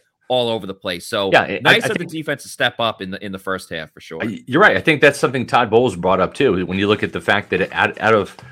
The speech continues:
Speaker 2: the Atlanta Falcons rushing yards, and, and let's face it, Marcus Mariota is a big part of that on the bootlegs, the waggles, getting outside, uh,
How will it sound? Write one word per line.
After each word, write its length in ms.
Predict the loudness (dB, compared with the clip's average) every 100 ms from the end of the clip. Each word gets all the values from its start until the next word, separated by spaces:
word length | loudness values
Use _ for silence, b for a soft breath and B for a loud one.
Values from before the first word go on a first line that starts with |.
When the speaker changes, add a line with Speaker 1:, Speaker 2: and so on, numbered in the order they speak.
| B B
Speaker 2:
the 120 | 0 2
Atlanta 280 | 4 2
Falcons 600 | 4 4 4 2 -2 -4 -12
rushing 480 | 0 2 4 2 -2
yards, 420 | 2 2 2 0
and, 180 | -4 -4 b b b -4
and 200 | -4 2
let's 220 | 0 2
face 240 | 0 0
it, 60 | 2
Marcus 340 | 0 0 -4
Mariota 340 | 0 2 2 0
is 100 | -4
a 60 |
big 420 | -6 -2 -2 -2 -2
part 240 | 4 4
of 100 | 4
that 260 | 0 -4 -6
on 140 | -8
the 80 | -6
bootlegs, 720 | -2 -2 2 0 0 -6 -16 _ -12
the 80 | 0
waggles, 580 | 4 4 4 0 0
getting 260 | -4 -2 0
outside, 680 | -4 -2 2 4 4 2 -8
uh, 140 | -12